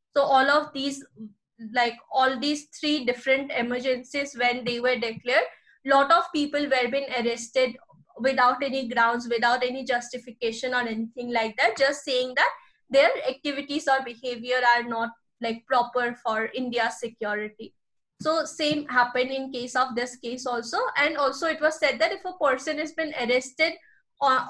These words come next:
on any ground like that, like preventive detention, under any preventive detention laws, they do not have the, uh, like, power to question their grounds for arrest also. They do not have power to consult a lawyer also,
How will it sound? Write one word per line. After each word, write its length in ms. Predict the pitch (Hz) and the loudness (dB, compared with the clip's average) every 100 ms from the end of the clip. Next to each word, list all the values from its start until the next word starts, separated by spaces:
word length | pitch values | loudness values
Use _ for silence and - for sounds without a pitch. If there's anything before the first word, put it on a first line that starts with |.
| - | -4
on 320 | 262 277 269 | 2 2 2
any 320 | 269 277 294 | -2 -2 -2
ground 420 | 226 247 233 247 - | 2 2 4 0 -6
like 320 | 247 233 226 220 | -2 0 0 2
that, 240 | 240 302 | 2 2
like 260 | 254 233 - | -2 -4 -2
preventive 520 | 262 269 254 254 269 | 2 2 2 -2 -4
detention, 600 | 247 247 233 240 277 269 269 | -4 -2 -4 -4 -6 -4 -2
under 200 | 240 240 | 0 0
any 240 | 269 269 | 0 -2
preventive 560 | 277 247 226 233 262 247 | -4 -2 -4 -4 -4 -4
detention 560 | 240 247 240 240 285 262 | -4 -2 -4 -4 -8 0
laws, 220 | 330 508 | 2 2
they 220 | 330 339 - | -2 -6 -6
do 80 | 269 | -2
not 220 | 269 269 294 | 2 2 2
have 180 | 240 208 | -2 -2
the, 220 | 247 262 - _ _ - | -8 -10 -10 _ _ -8
uh, 420 | 247 233 226 226 226 226 | 0 2 2 2 -2 -2
like, 240 | 247 240 | -4 0
power 380 | 294 254 262 285 | 4 4 6 4
to 200 | 294 302 | 4 -6
question 680 | - 262 220 - 269 269 262 _ | -2 -2 -2 -4 -4 -4 -8 _
their 480 | 220 240 233 226 233 _ 233 | -4 0 0 0 -6 _ -6
grounds 480 | 254 254 247 262 - - | 2 4 4 0 -6 2
for 180 | 247 240 | 2 2
arrest 380 | 233 220 233 - | -2 -4 -6 -4
also. 340 | 254 233 - 277 | -2 -2 0 2
They 160 | 247 | 2
do 120 | 240 | 0
not 260 | 247 254 269 | -2 -4 0
have 160 | 262 254 - | 0 0 2
power 360 | 247 220 240 | 2 2 -2
to 140 | 240 262 | -4 -6
consult 500 | 247 240 240 226 226 | -4 -4 -2 -2 -2
a 80 | 233 | -4
lawyer 380 | 233 233 262 269 | -2 0 0 0
also, 540 | 262 254 - 277 285 | -2 -6 -4 -4 -4